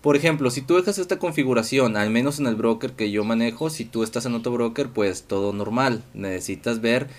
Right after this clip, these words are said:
siempre si aquí te deja por default la última configuración. Si yo voy y abro otra ve-, otra gráfica de otra empresa,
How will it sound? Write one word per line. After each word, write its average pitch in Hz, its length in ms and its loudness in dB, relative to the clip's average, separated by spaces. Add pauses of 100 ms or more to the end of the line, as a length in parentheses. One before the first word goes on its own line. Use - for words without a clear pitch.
(240)
siempre 113 640 0 (160)
si 131 480 -2
aquí 110 380 -2
te 127 220 0
deja 120 280 2
por 113 160 0
default 110 420 0
la 113 100 2
última 107 360 -4
configuración. 107 720 0
Si 113 160 -4
yo 131 180 4
voy 143 360 6
y 120 160 4
abro 120 340 4
otra 117 260 2
ve-, 131 240 4
otra 113 1000 0
gráfica 110 520 -2
de 95 100 0
otra 101 280 -2
empresa, 131 560 0